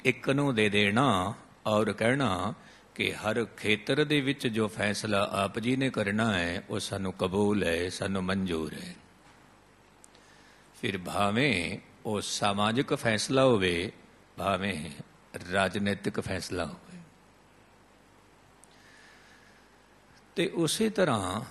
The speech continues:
ਧਰਮ ਦੀ ਦੁਨੀਆ ਦੇ ਵਿੱਚ ਪੰਚ ਕਿਸ ਨੂੰ ਕਹਿੰਦੇ ਨੇ? ਕਿ ਧਰਮ ਦੀ ਦੁਨੀਆ ਵਿੱਚ ਪੰਚ ਉਹ ਹੈ, ਆਗੂ ਉਹ ਹੈ, ਧੰਨ ਗੁਰੂ ਗ੍ਰੰਥ ਸਾਹਿਬ ਜੀ ਦੇ ਪਾਵਨ ਬੋਲ ਹਨ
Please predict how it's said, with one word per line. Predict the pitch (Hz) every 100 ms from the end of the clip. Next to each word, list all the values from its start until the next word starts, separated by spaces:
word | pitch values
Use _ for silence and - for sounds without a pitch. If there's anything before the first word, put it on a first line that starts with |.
| - - 113
ਧਰਮ | - 110 113 156
ਦੀ | 180 196
ਦੁਨੀਆ | 151 131 131 139
ਦੇ | 135 127
ਵਿੱਚ | 104 - 92 85 87 - - - - - -
ਪੰਚ | 123 127 127
ਕਿਸ | - 123 -
ਨੂੰ | 131
ਕਹਿੰਦੇ | 120 107 113 85
ਨੇ? | 73 71 - - - - - - - - - - _ - - - - - - - - - - - - - - -
ਕਿ | 151
ਧਰਮ | 107 90 - 101 113 180
ਦੀ | 208
ਦੁਨੀਆ | 196 165 156 160 170
ਵਿੱਚ | 147 143
ਪੰਚ | 117 - 123 131 -
ਉਹ | - 143 156 104
ਹੈ, | 85 82 87 - -
ਆਗੂ | 113 117 113 135 113
ਉਹ | 127 151 170
ਹੈ, | 110 90 90 120 - 107
ਧੰਨ | 98 107 127
ਗੁਰੂ | 139 147
ਗ੍ਰੰਥ | 123 113 117
ਸਾਹਿਬ | - 131 123 120
ਜੀ | 113
ਦੇ | 107 113
ਪਾਵਨ | 104 107 104 107 127 120
ਬੋਲ | 104 113 131 139
ਹਨ | 113 92 92 117